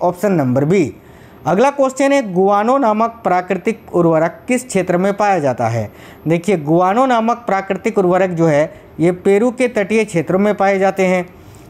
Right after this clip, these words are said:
लेटेराइट मृदा का निर्माण किस प्रकार होता है? तो लेटेराइट मिट्टी की बात करें तो इसका निर्माण लीचिंग के कारण होता है, लीचिंग के द्वारा, ऑप्शन नंबर ए। अगला क्वेश्चन है, अफ्रीका के पेम्बा और जांजीबार द्वीप किसकी खेती व निर्यात के लिए जाने जाते हैं?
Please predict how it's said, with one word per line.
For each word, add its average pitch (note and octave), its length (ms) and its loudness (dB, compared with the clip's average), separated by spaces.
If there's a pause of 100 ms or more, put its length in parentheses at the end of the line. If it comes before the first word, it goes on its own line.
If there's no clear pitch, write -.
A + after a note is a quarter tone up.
(120)
लेटेराइट C4 520 2
मृदा A#3 400 0
का A3+ 140 0
निर्माण G#3 380 0
किस G#3 200 -4
प्रकार D3 400 -2
होता E3+ 280 0
है? A2+ 220 -6 (340)
तो D3+ 80 2
लेटेराइट G#3+ 500 0
मिट्टी C4 300 0
की B3+ 160 0
बात G3+ 260 0
करें A3+ 240 0
तो G#3+ 100 -2
इसका F#3+ 240 -2
निर्माण F3+ 340 2
लीचिंग E3+ 400 0
के F#3 120 -2
कारण C#3+ 320 0
होता B2 240 -2
है, A#2 80 0
लीचिंग E3+ 380 0
के F3+ 100 0
द्वारा, B2+ 320 0
ऑप्शन E3+ 380 -2
नंबर G3 320 0
ए। F#3+ 140 0 (540)
अगला A#3+ 240 2
क्वेश्चन C#4 400 0
है, C#4+ 80 2
अफ्रीका G#3 540 0
के C4+ 180 0
पेम्बा A3 460 0
और A#3+ 160 0
जांजीबार G3 540 0
द्वीप D3+ 280 -2 (400)
किसकी A3 300 -2
खेती A3 360 0
व A#3 120 2
निर्यात F#3+ 480 2
के F3 60 0
लिए E3+ 200 2
जाने D#3+ 260 0
जाते C3 260 0
हैं? A2+ 240 -4